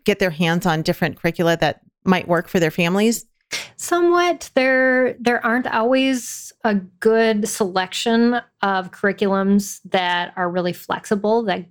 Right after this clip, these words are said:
Speaker 2: go to conferences.
Speaker 1: Mm-hmm.
Speaker 2: And that's why we do offer those reviews on our, our website and our
Speaker 1: Okay.
Speaker 2: YouTube channel, just because, um, we tend to pull from some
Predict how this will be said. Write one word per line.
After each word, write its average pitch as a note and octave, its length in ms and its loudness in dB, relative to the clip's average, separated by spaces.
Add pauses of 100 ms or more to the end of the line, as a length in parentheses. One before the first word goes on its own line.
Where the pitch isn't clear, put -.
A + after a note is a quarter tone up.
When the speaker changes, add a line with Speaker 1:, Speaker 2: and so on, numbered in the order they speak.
(120)
Speaker 2:
go F#3 200 -2
to A3+ 140 -6
conferences. D#4+ 800 -4 (220)
Speaker 1:
Mm-hmm. F#3 200 2
Speaker 2:
And G3+ 140 4
that's G3 220 -4
why G3 160 0
we F#3 180 0
do F3+ 200 2
offer F3 320 -4
those F3 220 -2
reviews E3+ 640 -4 (100)
on E3+ 200 0
our, E3 480 -4
our F3 120 0
website F#3 640 -6
and E3+ 260 -4
our F3 120 -2
Speaker 1:
Okay. E3+ 140 -2
Speaker 2:
YouTube F#3 220 -6
channel, F#3 280 -2
just F3 260 -8
because, F3 480 -4 (460)
um, F3 480 -2 (100)
we F#3 200 2
tend G3 340 -2
to G3+ 60 -4
pull F#3 480 0
from F3+ 680 -4
some F3+ 640 -6